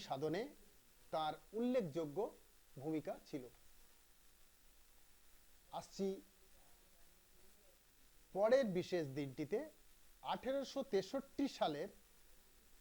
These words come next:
পনেরোই ফেব্রুয়ারি কেদারনাথ বন্দ্যোপাধ্যায় দক্ষিণেশ্বরে জন্মগ্রহণ করেছিলেন। আঠেরোশো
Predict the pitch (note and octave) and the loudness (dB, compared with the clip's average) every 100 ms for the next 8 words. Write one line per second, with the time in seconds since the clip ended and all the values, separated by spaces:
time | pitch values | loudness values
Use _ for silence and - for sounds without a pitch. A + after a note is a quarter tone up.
0 | - - - - - - - - - - | -20 -20 -20 -20 -20 -20 -20 -20 -20 -4
1 | F3+ A3 B3+ C#4 A#3+ F#3 D#3+ D#3 D3 D#3+ | 0 4 6 6 6 2 2 2 2 2
2 | D4+ - - - - - - - - - | -2 -4 -20 -20 -20 -20 -20 -20 -20 -20
3 | - - - - - - - - - - | -20 -20 -20 -20 -20 -20 -20 -20 -20 -20
4 | - - - - - - - - - - | -20 -20 -20 -20 -20 -20 -20 -20 -20 0
5 | G3+ G#3+ C4 C4+ C4 A#3+ D#3+ E3+ E3 E3 | 4 6 6 4 2 0 2 2 2 2
6 | E3 D#3 C#3 E3+ C#4 D#4+ - - - - | 4 2 2 2 0 -2 -16 -20 -20 -20
7 | - - - - - - C3+ F#3+ G3+ - | -20 -20 -20 -20 -20 -12 0 2 2 0
8 | C4+ C#4 C4+ - F3 D#3+ B3 - - - | 4 4 2 -2 -2 -2 -4 -8 -20 -16
9 | - C#3+ D#3 D#3 C#3+ C#3+ C#3+ A#2+ C#3 - | -8 -2 0 0 -2 -2 -4 -6 -8 -10
10 | B2+ - - - - - - - - - | -14 -16 -20 -20 -20 -20 -20 -20 -20 -20
11 | - - - - - - - - - - | -20 -20 -20 -20 -20 -20 -20 -20 -20 -20
12 | - - - - - - - - - - | -20 -20 -20 -20 -20 -20 -20 -20 -20 -20
13 | - - - - - - - - - - | -20 -20 -20 -20 -20 -20 -20 -20 -20 -20
14 | - D#3+ F#3 G#3 G3+ | -2 0 4 2 2